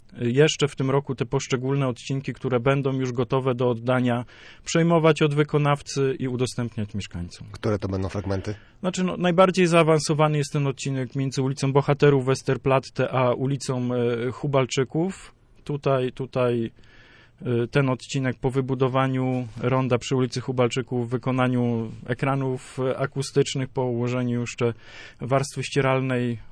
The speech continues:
Speaker 1: oznakowaniu będzie mógł być eksploatowany. No, zapewne też, też, e, ten odcinek od ulicy Gdyńskiej do ulicy Arciszewskiego.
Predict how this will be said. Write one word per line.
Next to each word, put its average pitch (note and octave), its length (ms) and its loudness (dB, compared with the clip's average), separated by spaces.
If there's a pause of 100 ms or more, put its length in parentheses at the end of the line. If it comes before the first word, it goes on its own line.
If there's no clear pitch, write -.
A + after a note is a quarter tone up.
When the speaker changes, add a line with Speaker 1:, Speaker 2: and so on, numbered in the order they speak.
(120)
Speaker 1:
oznakowaniu B2 720 0
będzie B2 300 0
mógł A#2+ 280 -2 (100)
być A2+ 400 -6 (120)
eksploatowany. C#3+ 1000 0 (540)
No, G3+ 100 2
zapewne F#3 440 4
też, E3 280 2
też, D3+ 380 4
e, C#3+ 180 6
ten C#3+ 220 2
odcinek C3+ 680 -2
od C3 140 2
ulicy C3+ 400 -2
Gdyńskiej C3 760 -2
do B2+ 120 -2
ulicy C#3 360 -2
Arciszewskiego. D3 1000 0